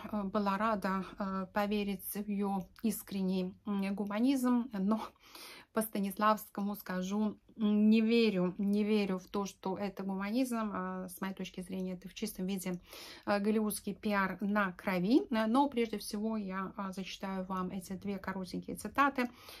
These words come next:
А, итак, а, первые кавычки открываются. Э, «Это преднамеренная бомбардировка попавшего в ловушку населения, которому некуда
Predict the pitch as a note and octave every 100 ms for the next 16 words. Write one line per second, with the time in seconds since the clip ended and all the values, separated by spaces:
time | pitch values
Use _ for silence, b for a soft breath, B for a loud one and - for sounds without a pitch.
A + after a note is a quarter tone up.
0 | B G#3 G#3 A3 A3+ G#3+ - G3 G3 G3
1 | G3 A3+ G#3 G3+ G3 G3+ F#3+ - F#3+ F#3
2 | A3 A#3+ A#3+ A#3 - A3 A3 B B -
3 | G3 - A#3 A3+ G#3 - A#3 G#3+ G#3+ G#3+
4 | A3 A3 G3+ G3+ G3 F#3 G3 G3 F#3+ G3
5 | G#3 G3+ - F#3+ G3+ G3 - G3 - -
6 | F#3+ G3 F#3+ G3+ G3 - G3+ F#3+ - A3
7 | A#3+ A#3 A3 G#3 B B B G3 F#3+ G#3
8 | G3+ G3+ G#3 G3+ - F#3+ F#3